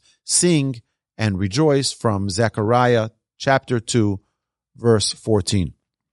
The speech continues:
If there is a second Shabbos Hanukkah, for example, if Shab-, if Hanukkah begins on Friday night, so then you're gonna have that Friday night and the following Friday night,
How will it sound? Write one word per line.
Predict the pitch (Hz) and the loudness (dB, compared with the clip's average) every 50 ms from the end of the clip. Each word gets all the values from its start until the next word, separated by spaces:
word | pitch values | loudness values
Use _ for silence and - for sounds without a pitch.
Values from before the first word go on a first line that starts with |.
| _ _ _ _ _ _ _ _ _ _ _ _ _ _ | _ _ _ _ _ _ _ _ _ _ _ _ _ _
If | - 202 220 - - | -2 0 0 0 0
there | 208 190 | 0 0
is | 175 156 135 | 0 0 0
a | 139 | 0
second | - - 165 160 - - 151 135 | 0 2 2 0 0 -2 -6 -4
Shabbos | - - 135 120 107 120 - - | -2 0 0 0 0 -2 -4 -4
Hanukkah, | - 95 95 95 92 - 113 120 135 | -4 -6 -4 -6 -4 -2 -2 -2 -2
for | - - 110 107 | -4 -4 -4 -4
example, | 101 92 95 92 90 87 110 113 143 - - | -2 -4 -4 -4 -4 -4 -6 -8 -8 -6 -8
if | 107 107 | -6 -6
Shab-, | - - 143 143 147 - - | -2 -2 -2 -2 -4 -6 -4
if | - 120 110 - - | -2 -2 -2 -2 -6
Hanukkah | - - 151 156 160 147 - 139 | -4 0 0 0 0 -2 -4 -4
begins | 110 117 110 104 135 151 139 117 98 92 90 - - _ _ _ _ _ _ - | -6 -4 -2 0 0 2 2 0 -2 -4 -6 -6 -8 _ _ _ _ _ _ -8
on | 117 113 | -6 -6
Friday | - - 143 131 127 123 113 | -2 0 0 2 2 0 0
night, | 104 98 101 127 135 - | 0 0 -2 -2 -4 -8
so | - - 107 | -10 -8 -4
then | 98 117 117 | -4 -2 -2
you're | 117 110 | 0 0
gonna | 113 113 113 | 0 -2 0
have | 117 127 127 120 104 - _ _ _ _ - | 0 2 0 0 -2 -4 _ _ _ _ -6
that | - 127 135 - | -2 -2 -2 -2
Friday | - - 123 117 117 113 113 | 0 0 2 2 2 2 0
night | 110 110 113 147 156 _ _ _ _ _ _ - | -2 -2 -2 -4 -4 _ _ _ _ _ _ -8
and | 127 123 | -4 -4
the | 120 | -4
following | - - 156 160 160 165 156 139 123 | -2 0 0 2 2 2 0 -2 -2
Friday | - - 120 110 107 104 104 | -4 -2 0 0 0 0 -2
night, | 98 95 92 104 139 - - - | -4 -4 -4 -4 -6 -6 -10 -20